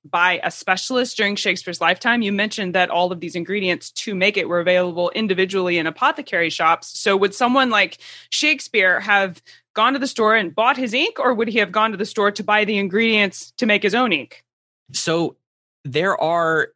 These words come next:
Speaker 2: more recipes for ink than there are recipe books. So in this time period, and even going before and after, there are so many recipes that show you that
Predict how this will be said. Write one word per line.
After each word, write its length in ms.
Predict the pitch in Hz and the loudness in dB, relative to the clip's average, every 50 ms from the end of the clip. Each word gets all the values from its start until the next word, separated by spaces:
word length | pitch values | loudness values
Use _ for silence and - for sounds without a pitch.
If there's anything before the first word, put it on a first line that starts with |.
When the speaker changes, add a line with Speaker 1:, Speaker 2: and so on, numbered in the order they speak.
| _ _ _ _ _ _ _ _ _ _ _ _ _ _ _ - | _ _ _ _ _ _ _ _ _ _ _ _ _ _ _ -4
Speaker 2:
more 400 | 160 147 147 160 180 214 220 196 | -4 -2 0 0 0 2 0 0
recipes 880 | 156 139 156 165 190 - - 202 185 - - 185 175 175 170 160 147 - | -2 -2 -2 -2 -2 0 -2 -2 -4 -4 -6 -4 -4 -2 -2 -2 -4 -6
for 300 | - - 139 135 127 - | -4 -2 -2 -2 -2 -2
ink 300 | - 139 131 123 117 - | -2 -2 -2 -2 -2 0
than 180 | - 117 113 113 | 0 2 2 2
there 260 | 117 113 110 - - | 2 2 2 0 2
are 280 | - 110 117 120 117 107 | 2 2 2 2 2 2
recipe 540 | 101 98 110 107 - - 98 - - - 80 | 2 0 0 0 0 -2 -6 -8 -8 -12 -10
books. 600 | - - 76 - - - - - - - - _ - - - - - - - - - | -6 -6 -6 -6 -8 -14 -14 -12 -12 -12 -12 _ -18 -20 -18 -16 -14 -14 -16 -16 -14
So 320 | - - - 143 135 135 135 _ - | -12 -4 -2 0 0 0 -2 _ -6
in 220 | - 160 175 196 | -4 -2 0 0
this 180 | 196 180 - - | 0 -2 -2 -2
time 280 | - 180 156 156 156 | -2 0 0 0 0
period, 320 | 151 160 156 143 143 135 131 | -2 -2 0 0 0 0 0
and 100 | 131 131 | 0 0
even 180 | 123 131 127 | 0 -2 0
going 240 | 120 127 123 123 120 | 0 2 2 2 2
before 400 | 117 113 - - - 120 120 113 | 0 -2 -4 -4 -2 0 0 2
and 180 | - 113 113 - | 2 0 -2 0
after, 480 | - 120 123 127 - - 120 110 107 101 | 0 0 0 0 0 0 0 2 0 0
there 380 | 98 - 123 127 139 143 - - | 0 0 0 2 2 2 2 2
are 520 | - 127 127 127 127 123 123 120 117 - _ | 2 2 4 4 2 2 2 0 0 -2 _
so 420 | - - - - - 151 170 185 | -10 -10 -8 -4 -2 -2 0 0
many 240 | 185 185 175 165 147 | 0 -2 -2 -2 -2
recipes 880 | 135 127 131 139 151 - 147 127 131 - - 113 107 104 101 101 101 110 | 0 2 2 2 2 0 -2 -4 -4 -2 -6 -4 -4 -2 -4 -6 -6 -4
that 160 | 107 95 - | -4 -4 -2
show 360 | - - - - 131 131 135 | -2 -2 0 2 2 2 2
you 320 | 131 123 117 113 113 110 107 | 2 2 2 0 0 0 -2
that 300 | 98 120 123 117 - _ | 0 0 0 0 0 _